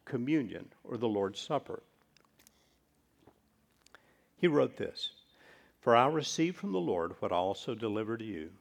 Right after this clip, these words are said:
that the Lord Jesus, on the night when he was betrayed, took bread, and we, when he had given thanks, he broke it and said,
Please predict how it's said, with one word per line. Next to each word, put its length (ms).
that 140
the 80
Lord 280
Jesus, 540
on 120
the 100
night 280
when 120
he 100
was 180
betrayed, 540
took 260
bread, 260
and 200
we, 220
when 160
he 80
had 140
given 200
thanks, 320
he 100
broke 340
it 80
and 140
said, 200